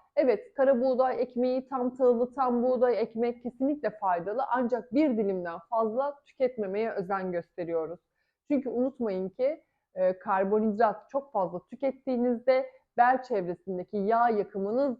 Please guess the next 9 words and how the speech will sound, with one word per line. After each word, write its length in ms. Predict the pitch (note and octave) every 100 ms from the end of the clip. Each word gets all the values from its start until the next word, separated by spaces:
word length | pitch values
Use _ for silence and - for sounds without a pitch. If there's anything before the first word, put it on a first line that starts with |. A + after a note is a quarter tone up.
| -
yavaşlayacaktır. 1000 | F3+ F3+ F#3 - G3+ F3 A#3 A3+ - D#3+ _ _ _ _
Kahvaltıda 600 | D#4 D#4+ D#4 D#4 D#4+ D4
ihtiyaç 560 | C4 - C#4 C4+ C#4 -
duyuyorsanız 640 | B3+ B3 B3 A3+ A#3 A3+
bir 200 | D4 C#4
dilim 220 | A#3 G#3+
kadar 360 | G#3 F#3+ F#3 F#3+
kahvaltıda 720 | A#3 G#3 G#3 G#3 G#3 G3 F#3+
tüketmeli. 720 | _ B3+ B3+ C4 C4 C4+ D4+